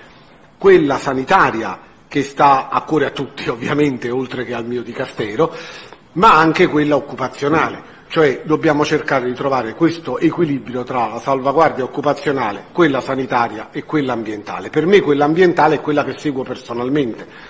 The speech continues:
Non posso rispondere per le altre due, però le assicuro che, eh,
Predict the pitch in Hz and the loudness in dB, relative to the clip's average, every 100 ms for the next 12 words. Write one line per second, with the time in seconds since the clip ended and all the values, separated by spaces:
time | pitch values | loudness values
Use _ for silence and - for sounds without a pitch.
0 | - 135 151 151 160 - 139 135 - 165 | -16 -2 0 2 0 0 -6 -6 -4 -2
1 | 139 117 107 101 147 127 139 147 131 151 | -2 -4 -8 -4 -2 0 4 4 4 2
2 | 160 135 117 131 - - - - 170 170 | 2 2 -2 -4 -4 -18 -20 -4 4 6
3 | 147 151 - 180 156 151 139 151 147 - | 6 4 2 -2 0 0 6 6 6 -2
4 | - - - 160 160 160 - - - - | -16 -18 0 6 8 6 2 -14 -18 -20
5 | - - 135 123 117 113 | -20 -18 -12 -10 -10 -12